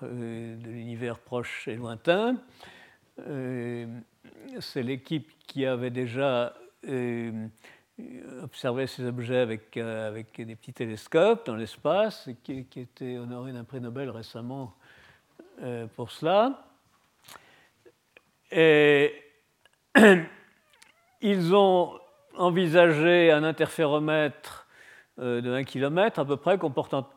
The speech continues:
deux télescopes et une station centrale, et peut-être un troisième télescope,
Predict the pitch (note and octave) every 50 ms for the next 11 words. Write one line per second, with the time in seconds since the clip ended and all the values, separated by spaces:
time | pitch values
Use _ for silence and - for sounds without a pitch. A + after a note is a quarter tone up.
0 | _ - C#4+ - _ - - - D3+ D3+ D#3+ D#3 D#3 D3 C#3+ C3+ C3 - - -
1 | D#3+ D3+ D3+ C#3+ C3 - C3+ B2+ B2+ - - C3+ B2+ - - C#3 B2 - - B2+
2 | A#2 A2+ - - D3 E3 F3+ G3+ F#3+ D3+ - C#3 C3 C3 A#2 - - C3 B2 B2
3 | C3+ C3 B2 B2+ A#2 B2 A#2+ - - - D#3 E3 G3 G#3 G3+